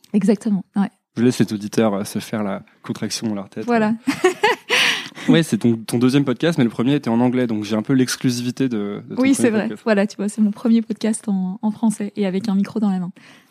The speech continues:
Speaker 1: Mm.
Speaker 2: Donc Morgane, tu es la, la fondatrice de, de Cézanne,
Speaker 1: Mm.
Speaker 2: euh, qui s'appelait avant Les Composantes,
Speaker 1: Ouais.
Speaker 2: que, qui, que tu as créée en deux mille huit et puis que tu as changé, transformée en deux mille treize.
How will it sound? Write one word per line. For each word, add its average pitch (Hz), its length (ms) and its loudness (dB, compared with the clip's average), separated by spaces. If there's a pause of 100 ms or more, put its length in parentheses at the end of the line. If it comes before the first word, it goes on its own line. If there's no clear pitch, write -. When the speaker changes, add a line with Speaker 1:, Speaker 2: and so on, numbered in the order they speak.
(220)
Speaker 1:
Mm. 220 60 2
Speaker 2:
Donc 117 140 2
Morgane, 139 280 6
tu - 140 2
es 127 40 6
la, 113 200 2
la 117 100 -2
fondatrice 143 500 -2
de, 110 320 -2
de 104 140 -2
Cézanne, 131 600 2 (120)
Speaker 1:
Mm. 226 120 6 (460)
Speaker 2:
euh, 104 140 -4
qui - 100 -8
s'appelait - 220 -2
avant 120 140 2
Les 104 80 0
Composantes, 123 640 -4
Speaker 1:
Ouais. 220 220 2 (180)
Speaker 2:
que, 101 380 2
qui, 101 320 0
que - 80 -2
tu - 120 -2
as 104 40 4
créée 113 240 2
en 101 260 0
deux 104 180 0
mille 123 220 4
huit 139 220 0
et - 20 0
puis 104 140 -6
que - 100 -10
tu 110 80 -4
as 101 180 -2
changé, 110 540 -4
transformée 113 480 -2
en 101 140 0
deux 104 100 -2
mille 107 140 2
treize. 131 340 -2